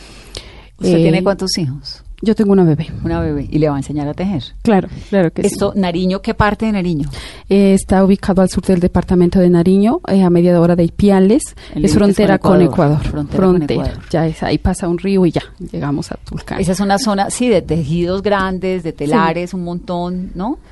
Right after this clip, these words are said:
Speaker 2: Sí, sí, sí. Es la huanca, es el telar precolombino
Speaker 1: Huanca.
Speaker 2: de los indígenas, pues, ¿no? Cada quien le damos su, nuestra, digamos, nuestra interpretación,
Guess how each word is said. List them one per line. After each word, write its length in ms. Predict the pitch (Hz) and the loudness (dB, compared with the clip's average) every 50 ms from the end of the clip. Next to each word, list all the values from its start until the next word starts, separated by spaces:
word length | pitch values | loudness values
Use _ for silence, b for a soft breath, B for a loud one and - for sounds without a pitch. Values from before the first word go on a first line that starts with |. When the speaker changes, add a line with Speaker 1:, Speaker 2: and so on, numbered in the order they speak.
| b b - | b b -20
Speaker 2:
Sí, 300 | - - - 285 254 220 | -8 -2 2 2 4 4
sí, 140 | - 214 196 | 4 2 2
sí. 160 | 180 165 - B B B B - | 2 0 -2 B B B B 0
Es 140 | 226 226 233 | 2 4 4
la 100 | 226 226 | 4 4
huanca, 360 | 202 190 147 135 135 - - | 4 4 2 2 0 -2 -6
es 140 | - 190 - | -4 -2 -2
el 80 | 196 - | 0 0
telar 260 | 202 190 185 185 - | 2 2 2 2 0
precolombino 640 | - 190 - - 190 180 185 180 170 180 175 165 165 | -2 -2 0 0 2 2 4 4 2 2 2 2 2
Speaker 1:
Huanca. 100 | 160 160 | 2 0
Speaker 2:
de 60 | 160 | 0
los 240 | 156 165 160 - - | 0 -2 -2 -4 -4
indígenas, 540 | 165 139 123 120 - - - - 165 165 | -6 -6 -6 -8 -10 -10 -8 -8 -8 -8
pues, 200 | - - - 165 | -8 -10 -8 -4
¿no? 240 | - 170 190 214 226 214 | -2 0 0 0 -2 -4
Cada 240 | - - 180 156 160 | -4 -4 -2 -2 -2
quien 400 | 160 - - 180 170 175 170 160 | -2 -2 0 2 4 4 6 4
le 80 | 160 160 | 4 2
damos 300 | 156 151 160 156 160 - - - - - - 170 151 | 2 0 0 0 -2 -2 -6 -10 -8 -6 -4 -4 -4
su, 640 | - - - - 175 151 151 151 160 - - 180 | -6 -6 -2 0 0 2 0 0 -2 -4 -4 -4
nuestra, 640 | 175 170 160 170 - - - 170 160 151 135 - - - - | 0 0 0 0 0 -2 -4 -2 -2 -2 -2 -4 -6 -8 -6
digamos, 460 | - - 170 165 170 175 175 - - - | -4 -2 0 2 2 2 2 0 -2 -2
nuestra 480 | 175 170 165 160 - - 185 170 165 | 0 0 0 0 -2 -4 -2 0 2
interpretación, 1040 | 165 170 - 180 170 - 165 165 - 180 151 - - - 170 165 170 175 196 262 | 2 2 2 0 0 0 -2 -2 -2 -4 -6 -6 -4 -2 0 0 2 2 0 -2